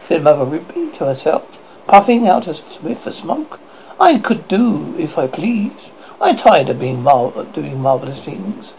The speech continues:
so I keep within the bounds of everyday bu-, bu-, business, just for variety's sake.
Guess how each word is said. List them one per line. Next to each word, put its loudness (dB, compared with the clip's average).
so -2
I 0
keep -4
within -6
the -4
bounds -2
of -10
everyday -4
bu-, -6
bu-, -8
business, -10
just -2
for -4
variety's 2
sake. -8